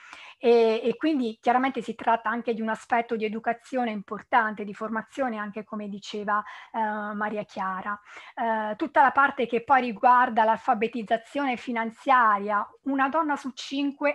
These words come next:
ha un, ha, soltanto una donna su cinque ha un conto corrente intestato.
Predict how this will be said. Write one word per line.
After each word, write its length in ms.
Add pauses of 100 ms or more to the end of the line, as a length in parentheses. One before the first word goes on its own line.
(100)
ha 80
un, 160
ha, 180
soltanto 360
una 100
donna 200
su 140
cinque 500
ha 100
un 120
conto 320
corrente 400
intestato. 840